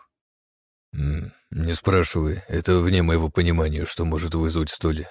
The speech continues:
серьёзное столкновение интересов". "Если ты прав, это нечто действительно невероятное".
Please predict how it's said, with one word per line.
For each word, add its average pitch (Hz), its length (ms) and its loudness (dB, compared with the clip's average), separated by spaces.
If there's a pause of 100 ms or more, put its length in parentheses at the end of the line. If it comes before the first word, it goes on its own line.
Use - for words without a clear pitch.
серьёзное 80 500 0
столкновение 82 680 0
интересов". 80 640 -2 (1040)
"Если 85 420 2
ты 82 140 2
прав, 85 580 0 (360)
это 82 220 -2
нечто 80 380 0
действительно 85 560 0
невероятное". 85 800 2